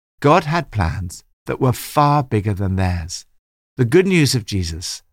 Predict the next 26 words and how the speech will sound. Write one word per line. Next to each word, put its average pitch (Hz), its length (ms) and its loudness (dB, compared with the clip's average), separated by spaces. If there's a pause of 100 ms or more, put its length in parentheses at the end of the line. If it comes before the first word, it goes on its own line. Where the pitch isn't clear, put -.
(200)
was 123 160 2
not 135 340 4
to 147 60 -6
be 147 140 2
confined 104 560 -2
to 90 80 -10
the 90 120 -6
Jewish 92 320 -2
people. 80 400 -8 (360)
It 120 60 -4
was 107 180 -2
for - 160 -6 (160)
everyone 165 580 2
in 147 120 0
the 123 80 4
world. 92 580 -2 (520)
Thankfully, 98 560 -2 (220)
Peter 151 280 0
was 113 280 -2
open 143 260 2
enough 92 340 -4
to 110 100 -6
respond 139 540 0
to 98 60 0
God's 90 280 -6
guidance, - 560 -8